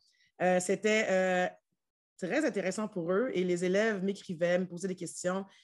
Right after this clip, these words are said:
Et j'ai appris à utiliser, bien sûr, le Teams. Et, euh, ça a été, en fait, très, très fructueux.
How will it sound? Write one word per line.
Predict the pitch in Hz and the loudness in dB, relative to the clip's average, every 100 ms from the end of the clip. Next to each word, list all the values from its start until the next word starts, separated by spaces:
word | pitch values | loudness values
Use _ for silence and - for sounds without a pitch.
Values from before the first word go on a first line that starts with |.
| _ 214 | _ 4
Et | 359 | 4
j'ai | 262 226 | 6 4
appris | 185 - 233 | 4 -2 0
à | 190 | 2
utiliser, | 175 - 175 156 190 196 | 0 -4 -10 -4 -2 -2
bien | 170 | -4
sûr, | 160 190 196 190 | -4 -2 0 0
le | 170 165 | -2 -2
Teams. | 196 214 254 254 _ _ _ _ - | -2 -2 -2 -6 _ _ _ _ -6
Et, | 185 220 220 208 | 0 2 4 4
euh, | 185 175 175 180 - _ _ _ - | 4 2 0 -6 -10 _ _ _ -10
ça | - | 0
a | 220 | 2
été, | 202 285 | 4 2
en | 202 | 2
fait, | 240 240 - | -2 -4 -4
très, | 254 | -2
très | 254 226 | 0 -2
fructueux. | - 151 - - | -4 -14 -12 -14